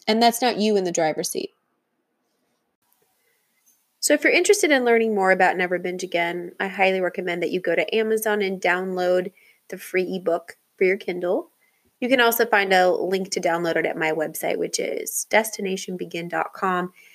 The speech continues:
You'll also find more information there about coaching services, and there's a button that if you click it, it'll have you send an email to me and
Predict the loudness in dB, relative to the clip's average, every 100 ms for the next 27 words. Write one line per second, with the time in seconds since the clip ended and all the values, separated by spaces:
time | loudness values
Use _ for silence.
0 | _ _ 6 6 6 2 2 2 2 0
1 | 0 2 2 2 0 0 0 -2 0 2
2 | 2 -2 -2 -4 -4 -6 -6 -6 -4 -2
3 | -2 -2 -2 -6 -8 -6 -6 -8 -4 -2
4 | -2 -4 -4 -6 -12 _ _ _ 2 2
5 | 2 -4 -2 0 2 2 2 0 -8 _
6 | _ -2 0 0 -2 -6 -2 0 0 -2
7 | -2 -2 -2 -2 -4 -6 -8 -6 -6 -8
8 | -10 -10 -12